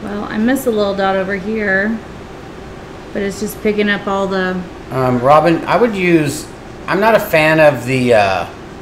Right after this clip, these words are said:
Speaker 2: I'm sorry, I just interrupted you.
Speaker 1: It's okay, go ahead.
Speaker 2: I'm not a fan of the, of the painter's tape. Um, for a light use, yeah, for, like, a really light stick,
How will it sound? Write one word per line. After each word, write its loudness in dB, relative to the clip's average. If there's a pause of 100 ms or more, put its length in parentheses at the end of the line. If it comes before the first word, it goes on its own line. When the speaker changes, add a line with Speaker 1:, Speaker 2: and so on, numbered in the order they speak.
(600)
Speaker 2:
I'm -10
sorry, 0
I 0
just -10
interrupted -8
you. -8 (320)
Speaker 1:
It's -2
okay, 0
go 0
ahead. -2 (1900)
Speaker 2:
I'm -4
not 4
a 2
fan 4
of 2
the, 4 (1400)
of -2
the -6
painter's -4
tape. 2 (1600)
Um, -8 (1900)
for 2
a 6
light 2
use, 0
yeah, 2
for, -4
like, 2
a -6
really 2
light 0
stick, -4